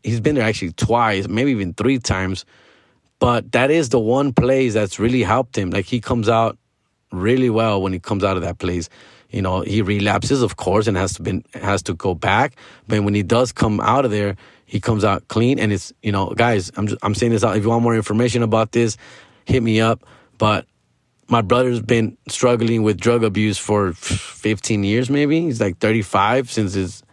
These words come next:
late teens, early twenties. Um, and he's been in and out of rehabs and stuff, mostly in Mexico,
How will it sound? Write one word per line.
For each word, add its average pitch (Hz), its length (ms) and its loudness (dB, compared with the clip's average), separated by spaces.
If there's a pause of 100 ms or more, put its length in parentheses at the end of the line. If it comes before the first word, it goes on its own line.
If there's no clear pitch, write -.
late 110 240 0
teens, 113 320 0
early 104 200 0
twenties. 120 460 0 (920)
Um, 98 500 0 (1160)
and 110 140 2
he's 113 120 2
been 117 140 2
in 113 140 2
and - 0 -
out 110 120 2
of 101 100 0
rehabs 117 400 2
and 120 100 0
stuff, 143 300 0
mostly 120 580 0
in 104 160 -2
Mexico, 113 500 0